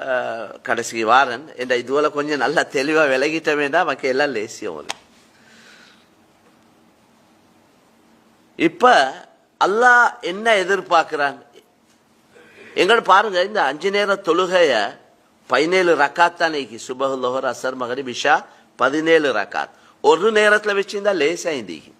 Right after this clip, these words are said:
தராவி சொல்ற மாதிரி ஒரே அடிக்கு அடிச்சுட்டு போயிட்டு. இது அல்லாஹ் சோதனைக்காக டைமை பிரிச்சு வச்சுக்கிறான். சுபஹுடைய நேரம், நல்லா தூங்கி கொண்டிருக்கிற நேரம்,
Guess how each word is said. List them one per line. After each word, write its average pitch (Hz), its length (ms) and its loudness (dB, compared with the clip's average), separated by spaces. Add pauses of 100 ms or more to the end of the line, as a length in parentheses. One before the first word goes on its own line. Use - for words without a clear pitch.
(540)
தராவி 147 320 4
சொல்ற 160 240 -4
மாதிரி 170 140 0
ஒரே 151 200 2
அடிக்கு 160 240 0
அடிச்சுட்டு 139 300 -6
போயிட்டு. 90 480 -8 (1080)
இது 180 220 4
அல்லாஹ் 208 400 4 (120)
சோதனைக்காக 214 1040 0 (540)
டைமை 202 280 0
பிரிச்சு 202 300 -8
வச்சுக்கிறான். 92 560 -8 (340)
சுபஹுடைய 151 540 0
நேரம், 107 320 -4
நல்லா 139 260 -2
தூங்கி 170 300 -8
கொண்டிருக்கிற 123 500 -8
நேரம், 62 300 -14